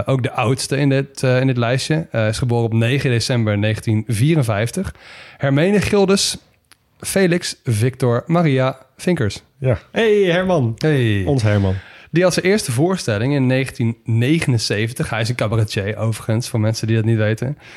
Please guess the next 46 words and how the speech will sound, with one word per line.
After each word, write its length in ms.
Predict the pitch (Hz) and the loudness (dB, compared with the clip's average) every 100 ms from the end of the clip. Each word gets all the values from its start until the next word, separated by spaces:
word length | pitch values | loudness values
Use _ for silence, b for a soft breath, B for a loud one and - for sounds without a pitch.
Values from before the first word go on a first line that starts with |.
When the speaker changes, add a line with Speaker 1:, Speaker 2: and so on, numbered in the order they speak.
| B B | B B
Speaker 1:
Eh, 200 | 131 123 | -4 -2
was 160 | 123 131 | -2 -2
vooral 280 | 139 147 156 | 0 0 0
productief 600 | 143 139 131 - 120 - | 0 0 0 0 -4 -2
tot 200 | 143 - | -2 -2
de 100 | - | -4
eeuwwisseling. 680 | 127 135 147 - 127 143 | 0 2 0 -2 -2 0
Maar, 380 | 123 107 110 113 | 0 0 -2 -4
ehm, 480 | 120 110 107 107 110 - | -4 -2 0 0 -2 -2
in, 260 | 127 120 117 | 0 0 0
in 140 | 127 | -2
tweeduizend 380 | 120 135 127 120 | 0 -2 0 -2
twintig 360 | 170 180 156 - | 0 0 0 -4
kwam 160 | 151 | -2
hij 100 | 139 | 0
nog 80 | 123 | 0
wel 140 | 117 | 0
met 120 | 120 139 | -2 -2
de 60 | |
film 460 | 127 123 117 160 196 - b b b b - | -4 -2 0 0 -2 -10 b b b b -8
De 100 | 113 | -4
Beentjes 420 | 110 143 151 139 | 0 0 0 -2
van 200 | - 139 | 0 -2
Sint 220 | - 131 | 0 0
Hildegard. 440 | 123 135 135 - 117 | 2 0 0 2 2
Speaker 3:
Ja. 60 | 170 | 2
Speaker 1:
Heb 100 | - | 0
je 100 | 135 | 2
die 120 | 151 | 2
gezien? 200 | - 180 | 2 0
Speaker 3:
Ja, 40 | 160 | 0
heb 100 | 160 | 0
ik 60 | |
absoluut 260 | 170 - 160 | -6 -2 -2
gezien. 240 | 139 135 | 0 0
Heel 120 | 95 101 | 4 6
Speaker 1:
Ja, 120 | 160 | 6
Speaker 3:
leuk. 300 | 127 95 - | 4 0 -2
Speaker 1:
vond 140 | - 170 | 0 2
ik 60 | |
best 120 | 151 | 4
wel 80 | 127 | 4
Speaker 3:
Ja. 60 | 143 | 4
Speaker 1:
leuk, 120 | 127 | 2
ja. 140 | 110 | 0
Speaker 3:
Ja. 180 | 123 120 | 0 0